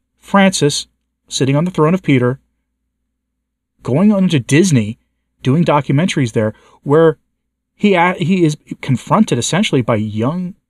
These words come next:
secularists, many of them former Catholics,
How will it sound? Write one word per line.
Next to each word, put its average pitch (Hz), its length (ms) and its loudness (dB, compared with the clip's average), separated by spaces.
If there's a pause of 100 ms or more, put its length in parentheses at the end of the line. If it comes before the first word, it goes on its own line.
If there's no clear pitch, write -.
(120)
secularists, 139 720 -2
many 123 220 0
of 185 60 -2
them 151 140 -4 (220)
former 131 280 -2
Catholics, 147 540 -2